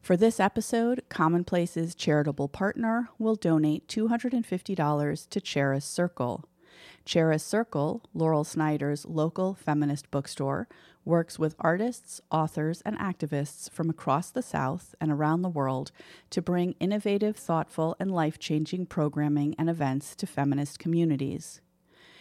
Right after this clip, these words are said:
Cheris is Metro Atlanta's only publicly accessible dedicated feminist space, open seven days a week,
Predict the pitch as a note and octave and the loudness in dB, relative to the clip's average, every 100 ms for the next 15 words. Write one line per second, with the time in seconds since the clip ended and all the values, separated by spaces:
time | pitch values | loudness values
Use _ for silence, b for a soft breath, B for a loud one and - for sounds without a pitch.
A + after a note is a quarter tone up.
0 | B - - A#3 F#3+ D#3 G3 - - E3+ | B -6 4 6 6 4 0 -8 -2 -2
1 | F3 F3 F#3 - G#3+ G#3 E3+ D#3 D3+ D3+ | 2 2 2 2 2 2 2 2 2 0
2 | D3+ - F3 F#3 A3+ A#3 - - F3 F#3+ | -2 -2 0 2 2 0 -2 -4 0 -2
3 | - F#3+ F3+ - D#3+ - D#3 D#3+ D#3 D3+ | 0 -2 -2 -2 -2 -2 -2 -2 0 0
4 | D#3+ F3 F#3 F3 F3 - D3 D3+ D3+ D#3+ | 0 0 -2 0 -2 -2 0 2 2 0
5 | - - C#3+ C3+ - - B B B B | -2 -2 0 0 -8 -18 B B B B
6 | - E3+ F3 E3 - F3 G#3 G#3+ G3 A#3 | 0 2 2 0 2 2 4 2 2 0
7 | F#3+ D#3+ D3 - | 0 0 -2 -8